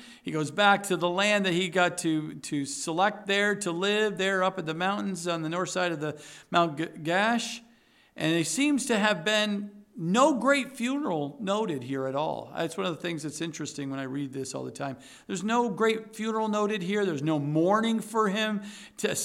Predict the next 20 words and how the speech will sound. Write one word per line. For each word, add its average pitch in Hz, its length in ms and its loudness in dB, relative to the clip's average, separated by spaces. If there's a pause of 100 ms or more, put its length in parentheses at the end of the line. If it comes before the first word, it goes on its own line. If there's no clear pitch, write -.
you 180 100 0
know, 147 140 0
the 131 100 -4
days 196 440 4
that 185 120 0
they 190 80 2
were 185 120 2
supposed 202 340 -4
to 190 60 0
mourn, 202 280 0
I'm 165 160 -2
sure 190 220 0
they 185 100 2
did 185 240 -2
follow 185 300 0
the, 170 200 -4
the 170 200 -6
law 170 460 0
from 175 240 -4
the 156 120 -4